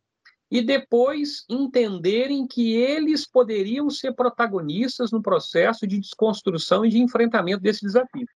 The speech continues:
Então, os projetos sociais da aban, eles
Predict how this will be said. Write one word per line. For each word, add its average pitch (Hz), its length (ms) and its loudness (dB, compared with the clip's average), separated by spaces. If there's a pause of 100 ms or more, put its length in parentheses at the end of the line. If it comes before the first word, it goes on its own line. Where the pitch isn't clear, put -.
(140)
Então, 240 340 0
os 185 120 -10
projetos 214 720 -2
sociais 185 800 -2
da 139 160 2
aban, 151 460 -2
eles 190 240 -4